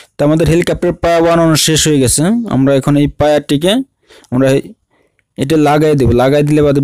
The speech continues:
ভা-, ভালো সুন্দর দেখা যাবে আর কি। গ্লো গান দিয়ে আমরা এই বোতলে আমরা এই পায়াটি লাগিয়ে দেব, আমরা গ্লো গান দিয়ে বোতলে এই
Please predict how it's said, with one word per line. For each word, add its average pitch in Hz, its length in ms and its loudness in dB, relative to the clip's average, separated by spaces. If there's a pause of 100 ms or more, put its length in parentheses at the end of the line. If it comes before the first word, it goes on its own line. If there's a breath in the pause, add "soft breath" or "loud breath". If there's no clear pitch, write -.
ভা-, 127 240 -2 (220)
ভালো 120 160 0 (100)
সুন্দর 139 320 0
দেখা 117 200 0
যাবে 107 200 -2
আর 104 100 -10
কি। - 80 -12 (1800 loud breath)
গ্লো 139 360 -2
গান 160 160 2
দিয়ে 165 200 0
আমরা 160 180 0 (180)
এই 139 60 -2 (100)
বোতলে 151 420 0
আমরা 143 180 2
এই 147 40 -2 (100)
পায়াটি 143 380 0
লাগিয়ে 127 340 2
দেব, 120 120 2 (3250 soft breath)
আমরা 135 340 0 (180)
গ্লো 147 220 2
গান 151 180 2
দিয়ে 165 140 2 (120)
বোতলে 147 320 0 (100)
এই 160 60 -2